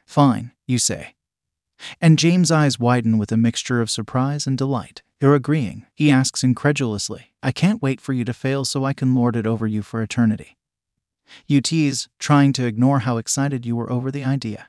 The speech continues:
Over James. His teasing glances and smirks and his lips and his fingers and everything. Because damned if you haven't been fantasizing about James ever since you met him. "I'll wager a week of math homework." "I don't need a wager from you," James dismisses,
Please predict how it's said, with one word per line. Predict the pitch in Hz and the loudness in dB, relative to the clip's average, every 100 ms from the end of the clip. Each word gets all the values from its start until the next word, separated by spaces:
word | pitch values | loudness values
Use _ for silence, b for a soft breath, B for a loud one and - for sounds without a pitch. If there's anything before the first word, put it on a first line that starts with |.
| _ | _
Over | 127 123 131 | -2 -2 -2
James. | 110 95 - - - _ | -4 -6 -8 -12 -12 _
His | 165 | -4
teasing | 165 196 202 170 | -2 -4 -2 0
glances | 143 127 135 143 147 135 | 2 4 4 2 -4 -4
and | 143 | -4
smirks | 127 123 117 - - | -2 -2 -2 -2 -2
and | 113 | 0
his | 110 127 | 0 -2
lips | 135 - 131 | -4 -2 -2
and | 110 | 0
his | 107 | -2
fingers | - 123 104 104 - | 0 2 2 -4 -6
and | 104 | -4
everything. | 107 110 98 - - _ _ _ _ _ _ _ | -4 -6 -8 -12 -18 _ _ _ _ _ _ _
Because | 135 143 123 | 0 2 2
damned | 139 156 156 | 2 4 2
if | 135 | 0
you | 127 | 0
haven't | 131 139 127 | 0 0 -2
been | 123 117 | -2 -2
fantasizing | - 156 160 - 120 110 110 | 0 -2 -2 -2 -2 -2 -4
about | 110 117 - | -2 -4 -4
James | 117 113 113 | -2 -2 -2
ever | 117 135 | -4 -6
since | 151 151 143 | -4 -4 -4
you | 135 | -2
met | 135 104 | -2 -4
him. | - - _ - | -10 -18 _ 0
"I'll | 147 | 2
wager | 160 127 117 127 | 4 2 2 0
a | 123 | 0
week | 117 113 | -2 -2
of | 117 117 | -2 0
math | 113 127 | 0 0
homework." | - 151 135 - - _ _ | -2 0 0 -6 -16 _ _
"I | 127 | -2
don't | 147 196 | 0 0
need | 170 | 0
a | 123 | 0
wager | 139 147 113 | 0 0 -2
from | 101 107 101 | -4 -4 -4
you," | - - _ _ _ _ _ _ - | -8 -16 _ _ _ _ _ _ 0
James | 135 147 156 | 2 4 2
dismisses, | 139 - 120 107 113 123 | -4 0 0 0 -4 -6